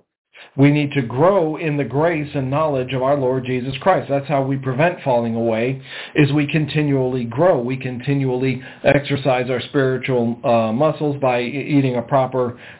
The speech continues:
spiritual diet, by, uh, studying and reading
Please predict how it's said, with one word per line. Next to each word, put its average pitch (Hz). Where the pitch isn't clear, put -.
spiritual 127
diet, 135
by, 120
uh, 113
studying 123
and 120
reading 127